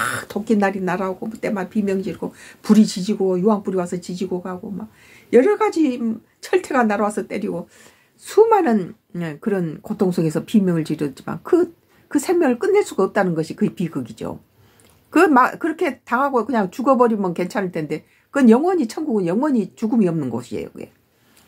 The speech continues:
천국이나 지옥은. 예. 근데 이제 제가 간증을 하자면은, 어, 어, 이제,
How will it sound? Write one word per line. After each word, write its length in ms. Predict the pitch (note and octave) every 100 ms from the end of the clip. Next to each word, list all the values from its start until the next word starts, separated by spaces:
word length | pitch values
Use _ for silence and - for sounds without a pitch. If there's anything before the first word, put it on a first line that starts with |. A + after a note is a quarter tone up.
| _
천국이나 440 | - A#3 F#3 C3+
지옥은. 420 | A#2+ D3+ C#3 - - _ _ _ _ - - _ _ -
예. 400 | F3 F3 D#3+ - A3+ - - - -
근데 260 | D4 C#4
이제 440 | B3+ B3 A3+ G#3 - - F#3+
제가 460 | - B3 G#3+ G3 -
간증을 600 | - A3 A3+ G3 F3 -
하자면은, 600 | A3+ G#3 D#3+ C3 D3+ A3 _ _ _ _ _ -
어, 60 |
어, 920 | F3+ E3+ D#3+ - - - F#3+ F#3 E3+ E3+ _ _ - -
이제, 480 | F#3 F#3 E3+ D#3 -